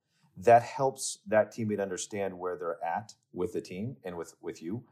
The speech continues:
Um, giving an update is, is, is the best thing possible with that open communication. If your timeline is, "I'll follow up with you next Wednesday,"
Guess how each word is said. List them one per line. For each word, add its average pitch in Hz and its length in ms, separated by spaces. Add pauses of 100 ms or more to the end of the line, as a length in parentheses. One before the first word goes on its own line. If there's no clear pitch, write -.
(460)
Um, 85 360 (840)
giving 135 300
an 104 80
update 113 320
is, 90 320
is, 95 320
is 92 160
the - 100
best - 400
thing 92 160
possible 92 440
with 90 100
that 90 100
open 92 220
communication. 90 800 (360)
If 101 160
your 98 100
timeline 104 540
is, 95 280 (220)
"I'll 85 120
follow 92 280
up 90 120
with 90 120
you 90 80
next 85 280
Wednesday," 92 460